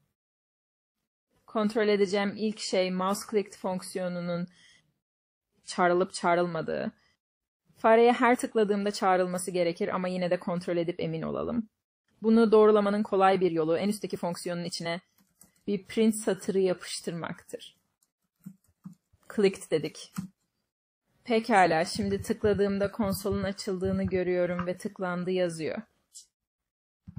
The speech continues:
O halde mouse clicked'ın beklediğimiz gibi çağrıldığını biliyoruz. Buradaki print line fonksiyonu programınızda hata ayıklamak için kullanışlı bir yoldur.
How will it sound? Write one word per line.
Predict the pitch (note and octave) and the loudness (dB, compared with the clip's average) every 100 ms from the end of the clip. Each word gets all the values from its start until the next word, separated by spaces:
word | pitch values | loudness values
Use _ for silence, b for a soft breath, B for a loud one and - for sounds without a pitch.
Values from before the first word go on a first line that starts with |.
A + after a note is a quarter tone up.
| - - - | -14 -18 -12
O | - G#3 | 2 4
halde | G#3 G3+ G3 | 8 8 8
mouse | G#3 G3 G3 - | 6 6 4 2
clicked'ın | G#3+ G3 - G3 | 0 0 -2 2
beklediğimiz | F#3+ F#3 G3+ F3+ F#3 F#3 F3+ | 2 2 0 0 0 -2 -4
gibi | F3+ F3+ | -2 -2
çağrıldığını | - F3+ E3+ E3+ E3+ F3 E3+ D#3+ | -2 0 2 2 0 -2 -4 -2
biliyoruz. | E3 E3 E3+ A3+ E4+ - b b b _ _ _ - | -2 2 2 2 -4 -8 b b b _ _ _ -2
Buradaki | C#4+ C#4+ D4 - | 2 4 2 0
print | C#4 C4+ | 2 2
line | C4 B3+ | 2 2
fonksiyonu | B3 A#3+ A3+ - A3+ A#3 | 2 0 0 -2 -2 -2
programınızda | A#3 A3 G#3+ G#3+ G#3+ G#3 G#3+ | 0 2 2 0 -2 0 -2
hata | G#3 G#3+ | 0 2
ayıklamak | G#3 G3+ G#3 G#3 G3+ | 2 2 -2 -2 -4
için | - G#3 | -6 -6
kullanışlı | G#3 G3+ G3+ G3+ G#3+ | -4 -2 -2 -2 -2
bir | G#3 | 2
yoldur. | G#3 G#3 G3+ G3+ | 4 4 4 0